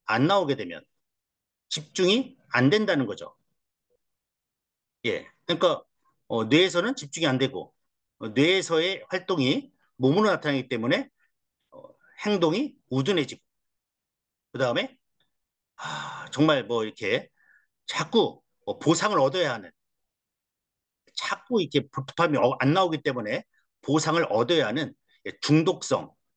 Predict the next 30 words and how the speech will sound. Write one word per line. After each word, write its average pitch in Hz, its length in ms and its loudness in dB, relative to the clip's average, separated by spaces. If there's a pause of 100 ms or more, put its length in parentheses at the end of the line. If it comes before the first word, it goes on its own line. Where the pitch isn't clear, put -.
(760)
장애가 131 640 -2 (260)
걸릴 135 300 2
가능성이 110 400 -8
있고, - 340 -8 (200)
이게 160 140 4
이제 131 220 -2 (200)
약으로 123 420 2
가게 156 220 0
되건 120 460 -6 (520)
어떤 131 320 -2
다른 202 300 0
걸로 185 180 4
가게 135 160 2
되면 131 440 -2 (540)
아주 196 200 -2
살이 - 280 0
쫙 - 240 -6
빠지게 240 340 0
되는 120 340 -2 (380)
이런 107 300 0
일도 113 220 -2
있겠지만, 110 500 -2 (240)
이 123 60 2
음식으로 226 440 2
가게 151 160 0
되면 151 260 -6 (440)
비만으로 107 440 -2
갈 90 120 -6
수가 95 180 -2
있다. - 400 -10